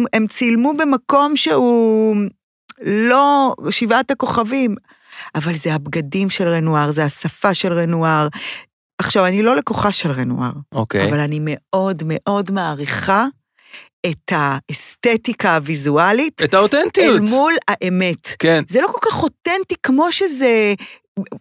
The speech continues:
Speaker 1: יש קריאייטיב,
Speaker 2: כן.
Speaker 1: ויש חוויה,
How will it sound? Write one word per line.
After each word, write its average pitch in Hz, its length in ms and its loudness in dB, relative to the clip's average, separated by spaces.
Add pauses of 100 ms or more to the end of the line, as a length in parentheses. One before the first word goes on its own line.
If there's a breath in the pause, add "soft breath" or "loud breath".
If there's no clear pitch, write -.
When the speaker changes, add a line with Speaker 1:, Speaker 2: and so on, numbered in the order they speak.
Speaker 1:
יש 285 420 0
קריאייטיב, 240 920 0 (160)
Speaker 2:
כן. 143 220 4
Speaker 1:
ויש 254 400 2
חוויה, 233 680 2